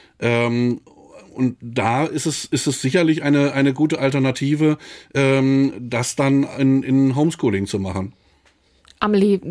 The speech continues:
Speaker 2: du hast nicht mehr so lange Schule, du machst dieses Jahr deinen Abschluss. Ähm, vielleicht betrifft es dich auch noch. Könntest du dir das auch vorstellen?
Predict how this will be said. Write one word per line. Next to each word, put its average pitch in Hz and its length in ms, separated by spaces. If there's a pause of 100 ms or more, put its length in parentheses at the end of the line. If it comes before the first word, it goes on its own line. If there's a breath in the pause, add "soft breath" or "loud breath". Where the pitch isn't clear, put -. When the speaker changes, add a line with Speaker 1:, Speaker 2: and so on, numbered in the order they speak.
(120)
Speaker 2:
du 202 160
hast 220 240
nicht 226 160
mehr 202 160
so 180 160
lange 269 240
Schule, 262 300
du 226 80
machst 208 260
dieses 220 240
Jahr 208 160
deinen 196 240
Abschluss. - 560 (380 loud breath)
Ähm, 202 500
vielleicht 185 480
betrifft - 400
es - 120
dich - 200
auch 160 220
noch. - 240
Könntest 202 260
du 190 60
dir 190 100
das 190 160
auch 170 120
vorstellen? 277 400